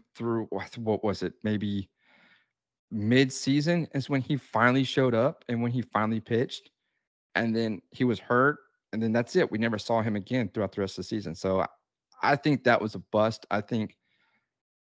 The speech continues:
they knew going in. I think he was injured before he even,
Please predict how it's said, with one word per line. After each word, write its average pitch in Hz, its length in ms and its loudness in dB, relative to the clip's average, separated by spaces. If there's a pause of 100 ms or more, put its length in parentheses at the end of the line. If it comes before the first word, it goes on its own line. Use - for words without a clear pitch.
(160)
they 127 160 6
knew 135 240 6
going 131 420 2
in. 113 460 -2
I 120 60 -4
think 185 180 0
he 247 80 2
was 151 200 0
injured 131 360 -2
before 139 320 -2
he 143 140 0
even, 131 320 0